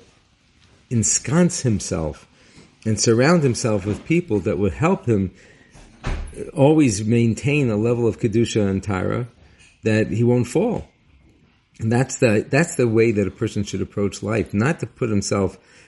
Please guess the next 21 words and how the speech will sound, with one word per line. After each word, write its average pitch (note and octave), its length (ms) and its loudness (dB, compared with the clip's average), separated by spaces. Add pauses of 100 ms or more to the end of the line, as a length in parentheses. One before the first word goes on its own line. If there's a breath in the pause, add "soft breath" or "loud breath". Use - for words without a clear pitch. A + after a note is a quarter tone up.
and G2+ 220 0
test - 340 0
him G#2+ 360 2
how G2+ 220 0
strong G2+ 360 0
he G2 160 2
is. D#2 280 -2 (460 soft breath)
We're B2 220 2
not C3+ 460 0
boxers G#2 580 0
and G2+ 160 0
we're G#2+ 80 2
not G#2 160 -2
looking A2 220 -2
for A2 120 -4
challenges. G2+ 680 0
We're G#2 180 0
not G#2+ 140 -2 (480 loud breath)
the G#2+ 180 4
heavyweight A#2+ 600 2
cha-, - 180 -4